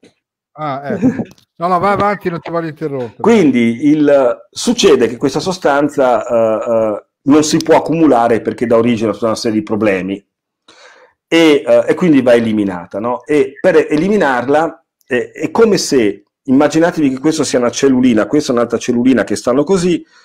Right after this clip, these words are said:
Speaker 2: durante il sonno si aprissero gli spazi fra le celluline e dentro questo spazio comincia a fluire via con un liquido particolare questa sostanza, la portiamo via.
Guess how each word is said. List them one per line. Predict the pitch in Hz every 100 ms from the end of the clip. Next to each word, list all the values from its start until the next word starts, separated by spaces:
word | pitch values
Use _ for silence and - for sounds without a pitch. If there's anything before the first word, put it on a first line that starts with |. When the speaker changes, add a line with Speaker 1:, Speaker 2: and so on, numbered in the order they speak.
| _ _ _
Speaker 2:
durante | 151 190 185
il | 220
sonno | - 233 214
si | -
aprissero | 165 - 175 190 175 165 143
gli | 135
spazi | 139 - 127 82 - - - 180
fra | 139 123
le | 117
celluline | 127 127 123 98 107 143 - _ _
e | 170
dentro | 170 262 233 175
questo | 170 165 233
spazio | - 143 113 -
comincia | 143 185 175 135
a | 131
fluire | - 220 156 110 113
via | 135 156 107 104 123
con | 139 139
un | 143
liquido | 160 - 127 113
particolare | 123 - 196 240 101 87 92 - _ _ _ _ -
questa | 165 156 -
sostanza, | 120 107 92 92 165
la | 196
portiamo | 202 196 151 98
via. | 82 80